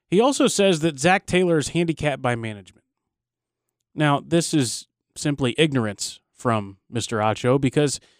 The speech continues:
he hasn't been paying much attention. The Bengals have spent more money in free agency over the last couple of years than they have probably in the last fifteen years combined. Mike Brown does not run the show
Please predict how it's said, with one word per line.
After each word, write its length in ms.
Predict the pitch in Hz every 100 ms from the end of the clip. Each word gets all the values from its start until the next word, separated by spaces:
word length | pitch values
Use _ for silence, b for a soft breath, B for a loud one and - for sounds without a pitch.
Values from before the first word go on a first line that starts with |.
| _ -
he 80 | 156
hasn't 300 | 190 180 170
been 120 | 160
paying 300 | 156 156 143
much 200 | 131 -
attention. 460 | - 160 147 110
The 80 | 110
Bengals 380 | 131 170 160 -
have 140 | 143
spent 260 | - 160 151
more 200 | 143 180
money 300 | 170 165 156
in 80 | 135
free 280 | - 147 151
agency 360 | 156 139 139
over 120 | 123
the 100 | 117
last 320 | 123 139 135 -
couple 240 | 147 135
of 100 | 113
years 380 | 131 139 127 - b b b
than 120 | 135 135
they 140 | 135
have 420 | 131 147 139 127
probably 540 | - 147 156 135 131 135
in 80 | 127
the 80 |
last 360 | 123 127 123 -
fifteen 500 | 151 135 - 143 127
years 280 | 123 117 -
combined. 680 | - 117 123 127 90 _ _ _ _ _ _ _ _ _ _ _ _ _ -
Mike 240 | 185 247
Brown 340 | 156 196 202 156
does 220 | 147 131
not 260 | 170 170
run 260 | 139 156 170
the 80 | 120
show 640 | - 170 180 127 120 120